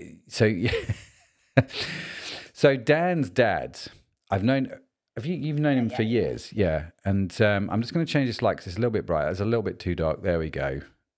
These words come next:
Speaker 1: There we go. Sorry, ladies and gentlemen.
Speaker 2: That
Speaker 1: I'm not
Speaker 2: looks,
Speaker 1: act-
Speaker 2: that looks no different to me.
Speaker 1: It's just not as bright in my eyes now.
Speaker 2: Right, okay.
Speaker 1: Um, <laughs> but Dan's dad, uh, "To learn to pray, pray."
Speaker 2: Yeah.
Speaker 1: I thought, <laughs> it's very Dave Orange, isn't it,
Speaker 2: Yeah,
Speaker 1: really?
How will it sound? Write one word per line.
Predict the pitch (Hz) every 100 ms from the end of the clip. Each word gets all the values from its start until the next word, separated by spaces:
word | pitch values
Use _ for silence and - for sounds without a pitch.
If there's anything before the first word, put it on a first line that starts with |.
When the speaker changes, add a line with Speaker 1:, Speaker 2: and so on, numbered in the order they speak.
| -
Speaker 1:
There | 107 127 117
we | 95
go. | 85 71 65 - _ _
Sorry, | - 92
ladies | 85 85
and | 90
gentlemen. | 90 -
Speaker 2:
That |
Speaker 1:
I'm | 123
not | 123 113
Speaker 2:
looks, | -
Speaker 1:
act- | -
Speaker 2:
that | 202 185
looks | 214 170
no | 147
different | 143 131 135 135
to | -
me. | 139 139 - -
Speaker 1:
It's | 107 -
just | 107
not | 113 95
as | 101
bright | 113 104
in | 90
my | 95 95
eyes | 90 87
now. | 82
Speaker 2:
Right, | -
okay. | - 131 - _ - _ - - -
Speaker 1:
Um, | - 107 104 - - - - - 107 571
<laughs> | - - - 127 - 160 151
but | 165
Dan's | 185 247 294
dad, | 185 165 123 - - - 104
uh, | 98 131 135 135 131 104 - _ -
"To | 110 143
learn | 139 165 190 175
to | 165
pray, | - - 147 131 110 104 92 87 -
pray." | 127 110 71 60 - -
Speaker 2:
Yeah. | 170 71 - _ -
Speaker 1:
I | 101
thought, | - 139 - -
<laughs> | _
it's | -
very | - 117
Dave | 117 113 127
Orange, | 127 107
isn't | 117 101
it, |
Speaker 2:
Yeah, | 85
Speaker 1:
really? | 98